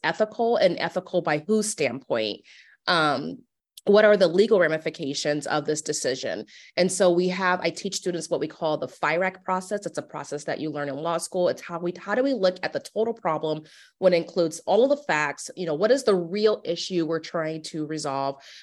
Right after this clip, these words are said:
Um, what are the laws around it? How do we apply the laws to our,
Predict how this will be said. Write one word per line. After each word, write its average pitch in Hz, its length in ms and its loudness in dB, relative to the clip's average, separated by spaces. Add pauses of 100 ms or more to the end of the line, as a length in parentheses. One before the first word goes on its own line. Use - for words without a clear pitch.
(180)
Um, 156 280 0
what 202 140 4
are 214 60 6
the 202 100 4
laws 170 340 2
around 156 400 -2
it? 156 220 0
How 175 200 -2
do 190 120 2
we 185 140 0
apply 156 680 0 (300)
the 170 80 6
laws 160 580 0
to - 380 0
our, 160 280 2